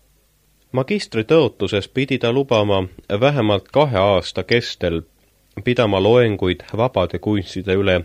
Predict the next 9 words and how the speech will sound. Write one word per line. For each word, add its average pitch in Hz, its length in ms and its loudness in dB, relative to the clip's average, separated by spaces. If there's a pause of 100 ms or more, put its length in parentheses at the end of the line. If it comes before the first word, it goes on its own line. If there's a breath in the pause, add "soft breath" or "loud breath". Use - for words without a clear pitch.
noorematele 82 840 -2 (340)
artistidele. - 1040 -8 (960)
Ta 123 120 -4
saab 143 180 -2
ühtlasi 110 540 0
kõlava 95 480 2 (280)
filosoofia 107 1040 0 (160)
professori 95 840 -2
tiitli, - 580 -6